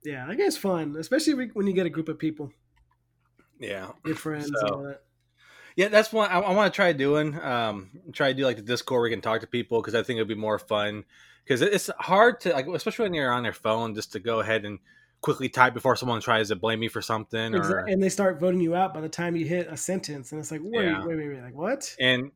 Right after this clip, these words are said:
Speaker 2: and for whatever reason, like, the, the program does not jive well with my voice to text.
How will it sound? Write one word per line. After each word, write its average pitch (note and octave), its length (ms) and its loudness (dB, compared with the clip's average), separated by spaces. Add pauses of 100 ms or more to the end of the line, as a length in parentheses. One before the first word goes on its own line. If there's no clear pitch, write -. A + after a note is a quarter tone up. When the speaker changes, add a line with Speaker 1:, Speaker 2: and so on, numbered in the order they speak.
(240)
Speaker 2:
and C3 220 0
for C#3 60 -2
whatever D3+ 280 6
reason, C#3 440 4
like, A2+ 180 0
the, A2+ 480 -4
the A2 240 -4
program A2+ 760 0 (500)
does A#2+ 120 -2
not B2+ 260 2
jive A#2+ 360 4
well B2 160 6
with B2 120 4
my A#2 120 2
voice A2+ 280 2
to A#2 60 -12
text. - 500 0